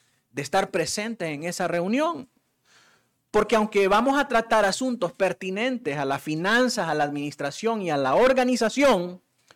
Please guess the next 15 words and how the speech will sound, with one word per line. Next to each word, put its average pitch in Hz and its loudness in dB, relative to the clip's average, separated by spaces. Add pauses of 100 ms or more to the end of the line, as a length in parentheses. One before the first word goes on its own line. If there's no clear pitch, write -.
(320)
al 156 -2
final 190 -2
son 214 -4
asuntos 277 -2
de 202 -2
la 180 0
iglesia 196 -6
de 156 -6
Dios, 262 -8 (300)
son 233 -2
asuntos 254 -4
del 175 0
pueblo 254 2
de 190 0
Dios. 294 -2